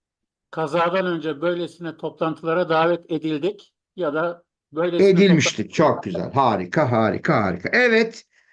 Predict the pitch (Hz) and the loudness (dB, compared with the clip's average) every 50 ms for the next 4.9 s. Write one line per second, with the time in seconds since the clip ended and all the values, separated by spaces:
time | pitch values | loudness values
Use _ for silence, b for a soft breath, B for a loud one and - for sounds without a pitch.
0 | _ _ - - - 262 247 247 240 214 233 240 226 214 208 226 247 247 180 175 | _ _ -4 2 4 4 6 6 6 6 6 6 6 4 4 4 2 2 4 4
1 | 240 233 170 - - 226 226 220 208 202 190 180 - 208 220 220 170 165 214 202 | 6 6 4 4 4 4 6 6 6 4 2 2 2 2 2 4 4 4 4 4
2 | 180 - 220 220 220 202 180 170 - - 226 240 185 147 160 196 190 185 185 175 | 4 4 4 4 6 4 4 2 4 2 2 2 4 4 4 6 6 8 6 6
3 | 165 143 120 98 - B B B B B B - - - 202 208 196 202 - - | 4 4 2 0 -4 B B B B B B -8 0 2 2 2 2 -2 -8 -6
4 | _ 165 165 170 175 196 214 214 - - 233 220 226 233 220 - - | _ 2 2 4 4 2 0 -2 0 4 6 6 6 4 0 -6 -10